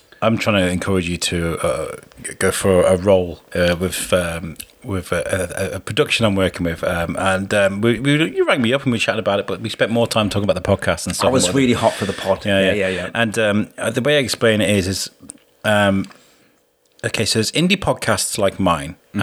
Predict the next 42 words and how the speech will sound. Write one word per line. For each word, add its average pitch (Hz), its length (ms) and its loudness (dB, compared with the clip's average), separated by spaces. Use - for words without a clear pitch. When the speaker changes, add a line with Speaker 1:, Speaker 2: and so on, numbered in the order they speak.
Speaker 2:
Mm-hmm. 120 80 4
Speaker 1:
if - 120 -2
you're 127 100 4
listening 127 300 2
to - 80 -4
this 107 160 2
because 98 460 -2
I've - 200 -2
called 104 240 -4
this 92 200 0
podcast - 600 -6
workshop, - 460 0
then 98 180 0
you 113 160 2
will 101 160 4
understand. 101 500 2
You 85 60 -2
know, 90 80 4
you've 98 160 2
made 113 180 4
your 147 120 2
own 139 100 4
thing, 98 300 0
uh, 90 160 2
you've, 95 320 -2
you've 107 220 -2
done 101 120 0
it 82 40 -2
with 95 120 -2
your 101 100 4
own 131 120 4
money 107 360 4
or 85 220 0
with 82 180 -8
whatever 110 260 0
small 110 360 0
sort 101 240 0
of 98 80 -8
sponsorships - 680 -2
you 98 80 -2
can 101 140 -2
gather, 90 340 0